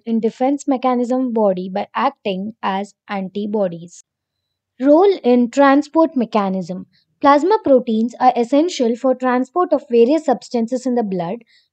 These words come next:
Albumin, alpha albumin, and beta globulin are responsible for transport of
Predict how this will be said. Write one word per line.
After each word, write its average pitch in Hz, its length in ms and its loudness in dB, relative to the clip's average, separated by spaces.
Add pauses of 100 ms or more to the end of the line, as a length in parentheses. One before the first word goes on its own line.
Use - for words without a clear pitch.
(100)
Albumin, 370 680 2
alpha 220 260 0
albumin, 294 640 2
and 254 160 -2
beta 226 340 -2
globulin 208 560 -4
are 226 120 -4
responsible 240 840 -4 (380)
for 247 180 -2
transport 247 800 -4 (120)
of 208 320 -4